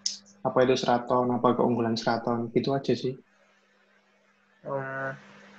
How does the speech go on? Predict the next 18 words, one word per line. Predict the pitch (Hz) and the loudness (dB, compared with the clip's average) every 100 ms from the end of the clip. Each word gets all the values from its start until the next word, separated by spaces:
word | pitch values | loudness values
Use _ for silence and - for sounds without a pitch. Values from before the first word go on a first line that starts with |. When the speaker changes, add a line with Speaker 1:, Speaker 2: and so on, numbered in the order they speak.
| - - - - | -20 -20 0 10
Speaker 2:
Ya, | 151 143 | 12 12
kalau, | 160 160 - 175 | 12 12 10 10
kalau | 156 - - - | 10 10 2 8
boleh | 151 | 10
tahu | 143 160 160 151 | 12 10 10 10
nih | 131 | 8
ya. | 123 - _ _ - _ _ _ _ _ - | 6 -2 _ _ -20 _ _ _ _ _ -4
Speaker 1:
Hmm? | 123 147 175 - - - - | -2 -2 -4 -10 -20 -8 4
Speaker 2:
Eh, | 147 139 139 143 - - - - - - _ _ _ - - | 8 10 8 4 -12 -10 -8 -8 -10 -20 _ _ _ -20 0
kenapa | 160 165 170 | 4 8 8
sih | 185 170 160 | 10 10 10
di | |
analisis | 131 131 135 135 135 147 | 10 10 6 4 2 4
ini | 143 143 143 - _ _ _ _ _ _ _ - | 6 6 4 0 _ _ _ _ _ _ _ 2
kamu | 139 143 | 6 8
kok | 139 135 - 143 | 10 8 6 4
milih | 135 135 135 131 - _ | 8 8 8 6 2 _
apa | 139 127 135 131 | 4 8 10 8